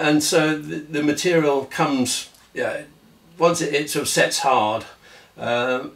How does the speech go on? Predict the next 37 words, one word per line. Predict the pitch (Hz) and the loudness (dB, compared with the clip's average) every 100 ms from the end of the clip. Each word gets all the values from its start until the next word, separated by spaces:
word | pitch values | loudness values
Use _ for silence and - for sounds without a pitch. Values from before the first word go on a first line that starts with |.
| - | -18
for | - 139 | -8 -4
safety, | - 170 160 - 143 131 123 127 | 4 4 4 0 -4 -2 -2 -4
we | - 123 127 | -4 -2 0
then | 147 139 127 | 4 4 4
also | 135 156 - 127 123 120 | 2 0 2 4 6 4
have | - 143 113 | 0 -2 -2
them | 123 143 | -4 0
x-rayed, | 175 175 120 104 92 123 123 - _ _ _ _ _ _ - - - | 0 0 -4 -4 -4 -6 -10 -18 _ _ _ _ _ _ -20 -20 -18
so | - | -8
you | 113 117 | -4 -4
can | 131 127 | -2 2
actually | 135 - 131 | 2 0 -2
see | - - 165 165 151 127 107 - - - - - | 0 4 8 10 8 4 -2 -10 -20 -20 -12 2
if | 143 - | 2 4
there's | 135 113 | 0 0
any | 143 160 147 | 4 6 6
issues | 139 135 131 117 110 | 4 2 0 -2 -2
with | 127 135 | -4 -4
the | 123 | -2
wheel | 139 131 110 110 | 2 4 2 -2
before | 120 - 147 143 | -4 0 2 2
you | 123 | 2
wind | 127 143 139 | 2 2 2
it | 151 | 2
up | 131 - - _ - - - | 0 0 -8 _ -20 -20 -14
to | - | -8
these | 127 127 - | 0 0 0
kinds | 143 123 110 | 2 2 0
of | 101 | -6
speeds, | - 185 139 101 120 - - - - _ | 2 4 4 2 -6 -14 -16 -20 -20 _
because | - 131 143 | -8 -8 -4
when | 127 | -2
they | 127 | -2
do | 127 226 | 0 0
come | 160 123 | 0 -2
to | - | -4
pieces, | - 107 - 120 110 110 - - | -10 -10 -8 -6 -6 -6 -10 -12